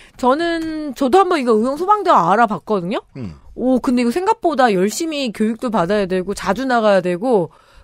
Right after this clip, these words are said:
Speaker 1: 불나는 현장에 가서 소방관들의 백업 업무를 해야 돼요.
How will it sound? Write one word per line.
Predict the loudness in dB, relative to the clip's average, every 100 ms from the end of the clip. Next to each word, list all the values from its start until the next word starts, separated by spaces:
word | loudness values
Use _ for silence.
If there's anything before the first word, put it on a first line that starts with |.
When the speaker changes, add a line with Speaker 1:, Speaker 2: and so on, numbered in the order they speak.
| -8
Speaker 1:
불나는 | -2 2 2 0
현장에 | -4 -2 0 0 -2
가서 | -4 -4 -2 -2 -2 -2
소방관들의 | -2 2 0 2 0 0 -4 -2 0 0 -2
백업 | 0 2 2 -2
업무를 | -4 -6
해야 | -8 -8
돼요. | -14